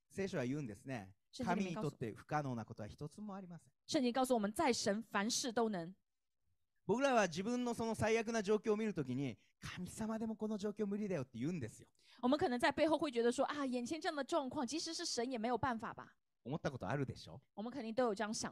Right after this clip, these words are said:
Speaker 2: 过吧。
Speaker 1: あ、なかったらそれは祝福ですけど、
Speaker 2: 如果没有想过，
Speaker 1: あると思う。
Speaker 2: 那是一种祝福。
Speaker 1: ね、あると思うの。
Speaker 2: 我相信我们都有。
Speaker 1: でも聖書なんて言ってる？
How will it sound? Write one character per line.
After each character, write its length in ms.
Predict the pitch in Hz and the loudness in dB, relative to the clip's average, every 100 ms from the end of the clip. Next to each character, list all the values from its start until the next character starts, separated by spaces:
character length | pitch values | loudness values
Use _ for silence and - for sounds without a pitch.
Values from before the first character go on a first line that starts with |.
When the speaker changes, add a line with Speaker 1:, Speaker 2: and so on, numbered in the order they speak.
| - | -6
Speaker 2:
过 160 | 190 | -6
吧。 140 | - - | -6 -8
Speaker 1:
あ、 80 | 113 | -8
な 140 | 110 160 | -6 -4
か 80 | |
っ 60 | 170 | -4
た 100 | 123 | -4
ら 40 | |
そ 60 | 104 | -4
れ 60 | 110 | -6
は 60 | |
祝 220 | - - | -6 -6
福 120 | 113 127 | -4 -2
で 100 | 139 | -2
す 80 | |
け 100 | - | -4
ど、 240 | 104 139 101 - | -2 0 -2 0
Speaker 2:
如 80 | 247 | 6
果 140 | 339 349 | 10 10
没 80 | |
有 80 | 381 285 | 10 8
想 200 | 240 269 | 8 6
过， 140 | 302 | 6
Speaker 1:
あ 20 | |
る 0 | |
と 0 | |
思 0 | |
う。 0 | |
Speaker 2:
那 120 | 302 320 | 6 4
是 120 | 311 | 0
一 60 | |
种 160 | 269 226 | 0 0
祝 180 | 302 269 | 0 -2
福。 160 | - | -2
Speaker 1:
ね、 140 | 196 - - | -8 -8 -6
あ 100 | - | -2
る 160 | 415 440 | -2 0
と 140 | 330 | 0
思 200 | 170 139 | 0 0
う 60 | 101 | -2
の。 80 | 76 - | -6 -4
Speaker 2:
我 100 | - | 0
相 140 | 370 | 0
信 100 | 403 | -2
我 80 | 311 | -4
们 100 | 220 | -4
都 200 | 196 240 | -2 0
有。 200 | 240 180 - | 0 -2 -4
Speaker 1:
で 140 | - 427 | -2 0
も 140 | 277 | -2
聖 160 | - 415 | -2 -2
書 140 | 208 | -2
な 120 | 214 | -2
ん 40 | 403 | -2
て 60 | |
言 100 | 202 | -4
っ 20 | 151 | -6
て 140 | 120 | -6
る？ 160 | 95 | -8